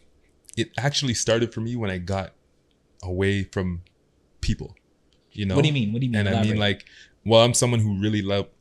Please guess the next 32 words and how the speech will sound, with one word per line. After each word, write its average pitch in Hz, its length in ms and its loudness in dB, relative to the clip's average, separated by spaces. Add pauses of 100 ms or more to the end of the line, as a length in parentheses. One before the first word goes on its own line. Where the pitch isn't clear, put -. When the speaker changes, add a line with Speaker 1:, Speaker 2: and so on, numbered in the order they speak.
Speaker 1:
who 107 120 -2
loves 95 320 0
their 98 160 -2
solitude. 110 680 -4 (140)
Speaker 2:
Mm-hmm. 131 200 0 (320)
Speaker 1:
And 98 120 -6
I 98 180 -10
think 104 220 0
that 90 160 -2
you've 98 180 -2
gotten 101 240 -2
to - 100 -10
that 95 180 -6
point 101 220 -2
now 104 160 -2
where 101 120 -4
you 90 80 -4
understand 95 400 -4
how 92 200 -4
important 95 420 -6
that 95 160 -4
is 110 200 -6
just - 240 -6
for 98 80 -4
your 92 140 -2
mental 95 420 -4
and 92 80 -4
your, 90 220 -6 (120)
your 95 200 -6
own 98 240 -4
mind 95 300 -4
and 90 220 -8